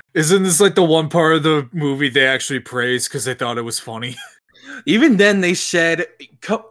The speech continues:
Speaker 2: even then they said, "This was shit because you guys didn't even have us get eaten by the monster."
Speaker 1: That's what it was. That's right. It's like, come on, if you're gonna make fun of us, have us get eaten by Godzilla.
Speaker 2: Like, you,
Speaker 1: But
Speaker 2: you were just being very passive aggre-, weirdly passive-aggressive against us.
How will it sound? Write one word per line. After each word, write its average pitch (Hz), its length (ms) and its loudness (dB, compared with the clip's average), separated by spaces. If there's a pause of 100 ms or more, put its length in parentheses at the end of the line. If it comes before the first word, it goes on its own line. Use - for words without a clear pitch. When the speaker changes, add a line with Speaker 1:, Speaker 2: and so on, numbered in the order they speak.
(140)
Speaker 2:
even 190 200 -6
then 220 140 -4
they 190 100 -4
said, 170 520 -2
"This 147 260 -6
was 202 140 -2
shit 160 400 -4
because 151 540 -2
you 139 60 -6
guys 156 240 0
didn't 165 160 -4
even 156 160 -6
have 127 260 -8
us 139 100 -8
get 147 200 -6
eaten 131 260 -8
by 131 140 -2
the 123 100 -4
monster." 113 680 -8
Speaker 1:
That's 196 380 0
what 180 160 6
it 170 100 4
was. 151 260 2
That's 165 260 -2
right. 180 260 2
It's 160 160 -2
like, 180 180 -2
come 247 200 -4
on, 190 280 0
if 139 120 -8
you're 160 80 -6
gonna 254 200 -2
make 254 160 -2
fun 156 300 -4
of 139 180 -2
us, 127 220 -4
have 160 200 -2
us 214 140 -2
get 202 220 -2
eaten 160 320 -8
by 143 200 -4
Godzilla. 135 680 -6
Speaker 2:
Like, 151 220 -2
you, 156 240 2
Speaker 1:
But 113 140 -10
Speaker 2:
you 160 120 2
were 160 80 4
just 151 220 -4
being 165 180 -2
very 143 280 0
passive 127 500 -8
aggre-, 123 380 -8
weirdly 135 400 -4
passive-aggressive 120 840 -6
against 110 260 -10
us. 110 200 -8